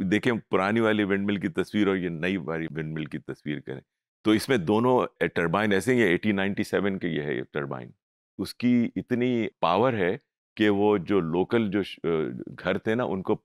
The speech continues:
स-, इलेक्ट्रिसिटी सप्लाई कर देता था। तो वो, अ, अब, अब नई, जितनी भी नई विंडमिल आप देख रही हैं जो ईजाद हो रहे हैं, वो उनमें या तो ज़्यादा से ज़्यादा तीन होंगी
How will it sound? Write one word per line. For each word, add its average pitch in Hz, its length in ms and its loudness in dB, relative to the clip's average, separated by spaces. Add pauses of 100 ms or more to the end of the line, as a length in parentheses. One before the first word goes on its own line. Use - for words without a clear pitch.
स-, - 100 -18 (300)
इलेक्ट्रिसिटी 87 540 -4
सप्लाई 78 360 -6
कर 69 160 -8
देता 62 260 -14
था। - 160 -20 (500)
तो 113 120 6
वो, 120 320 4
अ, 90 500 2
अब, 101 260 -2
अब 101 280 0
नई, 117 420 4 (300)
जितनी 120 280 -2
भी 120 160 2 (280)
नई 101 240 0
विंडमिल 107 400 0
आप 101 120 0
देख 85 280 -2
रही 104 100 -4
हैं 104 60 -6
जो 98 120 -2
ईजाद 80 380 -2
हो 82 120 -4
रहे 98 100 -4
हैं, 196 80 -10 (540)
वो 101 140 0
उनमें 120 460 2 (120)
या 104 200 2
तो 107 200 2
ज़्यादा 95 320 2
से 101 60 -2
ज़्यादा 98 400 2
तीन 113 480 0
होंगी 101 360 0